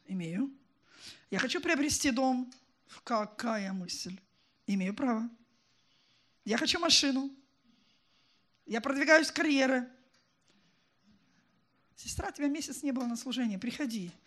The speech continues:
«Некогда, у меня такая работа». Если эта ра-, работа не ведёт тебя к храму, не ведёт тебя к Божьей культуре, зачем она тебе нужна тогда, эта работа? Рассуждайте.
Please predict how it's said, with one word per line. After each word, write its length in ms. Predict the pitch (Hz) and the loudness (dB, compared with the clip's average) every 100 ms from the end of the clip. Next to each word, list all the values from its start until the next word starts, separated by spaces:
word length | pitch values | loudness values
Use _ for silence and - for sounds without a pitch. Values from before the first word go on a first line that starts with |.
| - - - | -20 -20 -14
«Некогда, 400 | 359 330 254 254 | -12 -8 -6 -4
у 20 | |
меня 140 | 247 | -4
такая 240 | 254 277 247 | -6 -4 -2
работа». 380 | 214 226 226 226 _ _ _ _ _ _ _ _ _ _ _ - _ _ _ _ | -2 -4 -8 -12 _ _ _ _ _ _ _ _ _ _ _ -20 _ _ _ _
Если 320 | 202 196 202 | -10 -8 -8
эта 160 | 202 226 | -6 -6
ра-, 220 | 226 220 | -4 -4
работа 360 | 233 233 226 | -6 -6 -8
не 100 | 196 | -8
ведёт 260 | 196 208 247 | -6 -6 -6
тебя 180 | 254 233 | -6 -8
к 60 | |
храму, 520 | - 247 262 202 170 - _ _ _ _ | -6 -2 -2 -2 -6 -14 _ _ _ _
не 100 | 196 | -6
ведёт 240 | 214 262 | -4 -4
тебя 160 | 262 240 | -4 -6
к 100 | 220 | -4
Божьей 240 | 240 247 | -4 -6
культуре, 480 | 247 247 226 294 269 | -6 -8 -8 -6 -6
зачем 280 | 190 185 247 | -4 -4 -4
она 100 | 233 | -4
тебе 160 | 233 233 | -6 -6
нужна 240 | 233 269 | -6 -8
тогда, 220 | 233 214 | -10 -10
эта 160 | 214 208 | -10 -8
работа? 420 | 208 269 - 202 - _ _ _ _ _ _ _ _ _ _ _ | -10 -12 -14 -18 -20 _ _ _ _ _ _ _ _ _ _ _
Рассуждайте. 1300 | - 190 190 - 240 247 285 339 285 - - 196 180 | -12 -8 -6 -8 -10 -10 -10 -10 -10 -12 -14 -14 -14